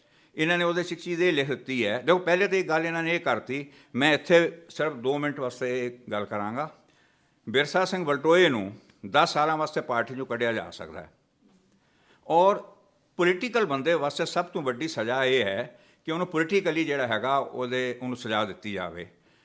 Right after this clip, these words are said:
ਤੇ ਸੁਖਬੀਰ ਸਿੰਘ ਤੇ ਹੋਰ ਇਹਨਾਂ ਨੇ ਜਿਹੜੇ, ਜਿਹੜੇ ਵੱਡੇ ਵੱਡੇ ਗੁਨਾਹ ਕੀਤੇ ਆ, ਇਹਨਾਂ ਦੇ ਕੱਢਣ ਦੀ ਕਿਧਰੇ ਗੱਲ ਹੀ ਨਹੀਂ ਆਈ। ਚਲੋ, ਇਸ ਗੱਲ ਨੂੰ ਇੱਕ ਪਾਸੇ ਰੱਖ ਦਈਏ। ਰਾਜਸੀ ਅਗਵਾਈ ਦਾ ਉਹਨਾਂ ਨੇ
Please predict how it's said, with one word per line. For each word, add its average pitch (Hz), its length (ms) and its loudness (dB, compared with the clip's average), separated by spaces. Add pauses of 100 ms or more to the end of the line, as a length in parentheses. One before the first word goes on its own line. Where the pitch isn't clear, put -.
(220)
ਤੇ 170 120 0
ਸੁਖਬੀਰ 139 560 -4
ਸਿੰਘ 156 320 -8
ਤੇ 160 60 -4
ਹੋਰ 127 280 -2
ਇਹਨਾਂ 147 220 -4
ਨੇ 156 60 -8
ਜਿਹੜੇ, 143 200 -8
ਜਿਹੜੇ 147 140 -2
ਵੱਡੇ 113 220 -4
ਵੱਡੇ 139 180 -4
ਗੁਨਾਹ 123 260 -4
ਕੀਤੇ 135 380 -4
ਆ, 151 80 2
ਇਹਨਾਂ 139 320 -4
ਦੇ 139 80 -6
ਕੱਢਣ 131 280 -4
ਦੀ 131 120 -6
ਕਿਧਰੇ 143 260 -4
ਗੱਲ 139 200 0
ਹੀ 160 60 -2
ਨਹੀਂ 160 140 0
ਆਈ। 123 240 0 (720)
ਚਲੋ, 185 300 6
ਇਸ 190 220 2
ਗੱਲ 147 180 4
ਨੂੰ 165 140 0
ਇੱਕ 160 100 -4
ਪਾਸੇ 143 280 0
ਰੱਖ 123 220 0
ਦਈਏ। 120 320 -2 (880)
ਰਾਜਸੀ 165 840 2 (340)
ਅਗਵਾਈ 127 380 2
ਦਾ 165 120 0
ਉਹਨਾਂ 165 220 0
ਨੇ 165 160 -4